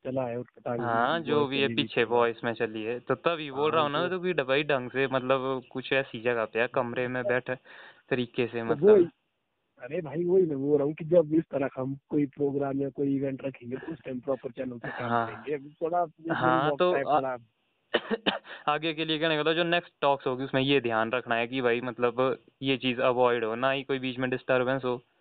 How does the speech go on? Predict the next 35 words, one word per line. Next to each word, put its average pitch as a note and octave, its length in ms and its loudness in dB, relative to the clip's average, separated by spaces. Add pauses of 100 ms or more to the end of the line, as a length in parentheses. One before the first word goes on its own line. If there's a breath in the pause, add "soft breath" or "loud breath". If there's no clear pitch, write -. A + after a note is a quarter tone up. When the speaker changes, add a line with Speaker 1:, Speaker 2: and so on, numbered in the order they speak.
(600)
Speaker 1:
हाँ, C3+ 260 -6
Speaker 2:
ना B2 80 0
ही, C3 180 0
Speaker 1:
हाँ। A2 200 -18 (280 loud breath)
Speaker 2:
समझ C#3 220 2
रहा D3+ 120 0
है, D3 60 -4
मतलब B2+ 340 -4
टाइम, C#3 260 -2
स्पेशल C#3+ 420 -4
टाइम B2 260 -2
निकाल A#2 340 -2
के, A2+ 160 -2
मतलब G#2+ 480 0
जितना C3 360 -2
कर B2 120 0
आधा C3 160 2
Speaker 1:
हाँ, A#2 100 0
हाँ। A2 100 -4
Speaker 2:
घंटा A2+ 160 0
से A#2+ 180 -2
एक A#2 140 -4
घंटा, G#2+ 380 -4 (1000 soft breath)
वो A2+ 200 -6
सीन G2+ 240 -12
है। D#3+ 80 -2
Speaker 1:
वही E3 160 -2
मैं C3 120 -10
बोल C3 180 -4
रहा - 140 -16
हूँ, D3 240 -10
बाकी G3 300 0
अभी F3 180 2
करेंगे F3+ 420 0
थोड़ा। F#3 200 2